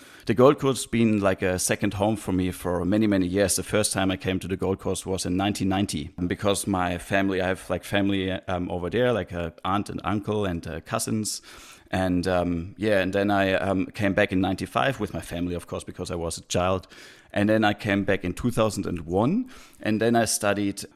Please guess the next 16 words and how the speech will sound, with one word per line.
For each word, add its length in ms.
I, 100
I 100
went 220
to 80
school, 480
um, 240
at 180
the, 220
at 120
the 60
Gold 200
Coast 160
at 140
Benowa 260
High 140
School, 360